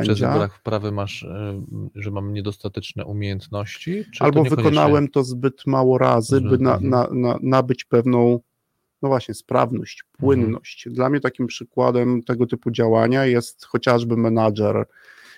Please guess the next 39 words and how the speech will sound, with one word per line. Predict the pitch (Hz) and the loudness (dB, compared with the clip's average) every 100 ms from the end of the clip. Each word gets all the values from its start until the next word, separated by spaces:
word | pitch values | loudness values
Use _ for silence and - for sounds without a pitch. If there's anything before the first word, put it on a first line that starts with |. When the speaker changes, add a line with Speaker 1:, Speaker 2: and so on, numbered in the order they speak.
| - | -2
Speaker 1:
e, | 123 117 - | 2 2 0
przyjmijmy, | - 151 147 170 147 | 0 2 4 4 4
że | 127 | 4
wracający | 120 123 117 123 120 117 110 | 2 2 2 4 4 2 -2
z | 107 | 2
dobrego | 110 110 147 156 | 2 4 2 2
szkolenia, | - - 117 104 135 139 - | -6 -4 -2 -2 -4 -6 -6
Speaker 2:
Mhm. | 110 85 87 101 120 _ | -8 -4 -4 -4 -6 _
Speaker 1:
który | 127 | 0
ma | 117 113 | 4 2
dobre | 107 135 165 | 4 4 4
narzędzie, | 160 143 123 110 113 117 131 - _ _ _ - _ _ _ - | 4 2 0 -2 0 0 -2 -6 _ _ _ -20 _ _ _ 0
e, | 117 117 - | 4 4 4
ale | 127 185 | 4 6
nie | 196 156 | 6 4
był | 143 | 2
w | - | 0
schemacie, | - 117 104 - 117 | 0 2 2 2 2
o | 117 | 0
czym | 117 117 | -2 -4
też | 120 - | -4 -2
rozmawialiśmy, | 110 110 110 107 101 92 120 | -2 0 0 0 0 0 2
Speaker 2:
Tak. | 123 | 2
Speaker 1:
co | 131 | 0
się | 120 | -2
często | 120 117 110 - | 0 0 0 -2
zdarza, | 107 101 127 135 156 | -2 2 2 4 2
i | |
próbuje | 135 127 123 135 139 131 131 - _ _ | 2 -2 0 2 6 6 4 0 _ _
to | 127 | 0
narzędzie | 120 117 131 127 120 | 2 2 0 0 0
zastosować | 120 - 117 - 117 117 - | -2 -4 -8 -2 -2 -2 -6
w | |
swojej | - - 110 110 | -10 -2 0 0
rzeczywistości, | 107 - 110 117 - 156 165 - | -4 -12 -14 -14 -2 -2 -2 0
robi | 135 135 | 0 0
to | 131 | -6
trzeci | 131 - 139 131 131 | -8 -4 -4 -2 -2
raz. | 110 - - | -2 -4 -18